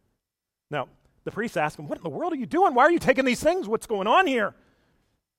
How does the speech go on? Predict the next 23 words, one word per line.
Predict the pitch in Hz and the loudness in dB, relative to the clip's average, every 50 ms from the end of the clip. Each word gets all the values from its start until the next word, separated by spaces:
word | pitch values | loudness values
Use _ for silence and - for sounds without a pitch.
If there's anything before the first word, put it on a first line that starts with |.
| _ _ | _ _
Verse | - 151 135 - | -6 -6 -6 -4
nineteen, | 156 160 139 127 - 143 175 196 - 98 - _ _ _ _ _ _ _ _ _ | -4 -4 -4 -4 -4 -6 -8 -8 -8 -12 -18 _ _ _ _ _ _ _ _ _
he | - 190 | -6 -2
says, | - 233 - - | 0 -2 -2 2
"Keep | - 277 294 - | 2 2 2 4
quiet." | - 226 269 - 381 381 339 - - _ - | 4 4 8 10 10 10 8 8 4 _ -6
They | 175 196 | -6 -4
say, | - - 240 214 - - | -2 0 -2 -2 -2 -4
they | 170 190 | -6 -4
tell | - 226 233 | -2 -2 -2
him, | 233 202 | -4 -2
"Keep | - 277 285 - | -4 -4 -4 0
quiet. | - 277 294 349 339 - - - - - - - | 2 4 6 6 6 4 2 -4 -20 -20 -20 -2
Put | - 254 - 285 | 0 0 2 2
your | 254 | 0
hand | 190 240 269 302 339 | 2 2 2 4 4
on | 311 269 | 2 2
your | 226 214 | 2 0
mouth | 214 226 254 294 302 - | 0 0 2 0 0 0
and | 220 196 | -4 -4
come | - 220 247 233 | -2 -2 -2 2
with | 233 254 285 - | 4 4 4 4
us | 285 233 - - - | 4 2 2 -2 -8